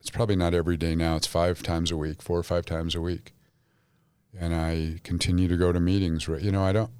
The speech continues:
it's, it's, this isn't rocket science. I thought I had to figure it out. And I'm here to tell anyone that's listening that whatever, whether you believe it or not, it's already been figured out, y'all.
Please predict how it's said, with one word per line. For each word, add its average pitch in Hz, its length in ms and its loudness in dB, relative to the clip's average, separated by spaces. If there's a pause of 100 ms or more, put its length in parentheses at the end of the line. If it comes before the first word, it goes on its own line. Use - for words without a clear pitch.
it's, - 260 -4 (120)
it's, - 180 0
this 101 280 4
isn't 113 180 4
rocket 95 440 2
science. 71 500 0 (480)
I 120 120 6
thought 147 220 4
I 113 100 6
had 95 200 4
to - 60 0
figure 87 420 4
it 80 60 2
out. 71 260 0 (960)
And 85 100 -2
I'm 87 120 2
here 98 180 4
to 107 80 2
tell 107 540 2 (360)
anyone 101 420 4
that's 90 260 2
listening 92 400 4
that 80 140 0 (1120)
whatever, 78 320 0
whether 76 220 0
you 78 100 0
believe 80 280 0
it 73 60 -2
or 71 40 -2
not, 73 200 -2
it's 92 160 2
already 139 220 4
been 110 200 4
figured 90 420 2
out, 85 280 2
y'all. 82 300 0